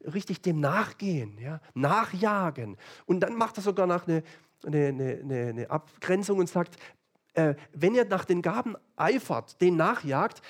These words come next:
äh, besonders bitte nach einer nachjagen, nach einer eifern, nämlich nach der Gabe der Prophetie oder hier, dass ihr weissagt.“ Das war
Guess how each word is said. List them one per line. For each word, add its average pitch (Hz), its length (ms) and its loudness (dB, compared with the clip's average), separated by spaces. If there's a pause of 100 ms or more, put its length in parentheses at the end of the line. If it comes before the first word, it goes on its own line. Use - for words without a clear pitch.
(140)
äh, - 80 -8
besonders 190 480 0
bitte 196 240 0
nach 175 160 0
einer 139 320 -2
nachjagen, 120 640 -10 (260)
nach 165 240 0
einer 208 460 4 (160)
eifern, 101 680 -2 (320)
nämlich 185 480 2 (240)
nach 143 220 -2
der 127 160 -4
Gabe 170 500 -2 (360)
der - 140 -6
Prophetie 143 540 -6
oder 139 120 -4
hier, 139 220 -2
dass 139 200 -6
ihr 135 140 -6
weissagt.“ 107 540 -12
Das 175 160 -6
war 233 220 4